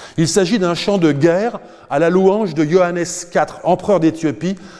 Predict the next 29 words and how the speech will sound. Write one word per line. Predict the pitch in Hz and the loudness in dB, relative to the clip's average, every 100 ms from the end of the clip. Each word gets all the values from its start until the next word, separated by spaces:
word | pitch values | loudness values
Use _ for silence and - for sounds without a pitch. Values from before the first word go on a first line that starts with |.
| - | -6
de | 135 | 0
mille | 156 180 | 2 2
huit | 170 | 2
cent | 165 180 | 0 -2
soixante-douze | 160 165 143 131 143 214 175 | -2 -2 -2 0 2 2 2
à | |
mille | 156 147 | 2 2
huit | 139 | 0
cent | 131 170 | -2 -4
quatre-vingt-neuf. | 147 - 123 110 110 101 - - - - - - | -4 -4 -4 -2 -2 -4 -8 -16 -20 -20 -20 -4
Le | 143 | 0
chant | 139 - 190 233 - - - | 0 0 0 -2 -10 -20 -16
célèbre | - 175 160 190 165 | -4 2 4 4 4
la | 156 | 2
victoire | 143 156 - 190 160 | 2 -4 0 0 0
de | 143 | 0
Johannes | 151 156 147 190 208 | 2 2 0 -4 -4
en | 143 | -2
mille | 151 160 | -2 0
huit | 165 | -2
cent | - 180 | -2 -2
soixante-quinze | 170 151 135 123 180 196 247 - | -2 -2 -4 -4 -2 0 0 0
sur | 190 151 | 0 2
les | 131 | 2
berges | 143 185 147 | 2 2 0
de | 139 | 0
la | 135 | 0
rivière | 123 123 147 165 | 0 0 0 -2
Mareb | 117 151 120 131 156 | -2 -4 -2 -2 -2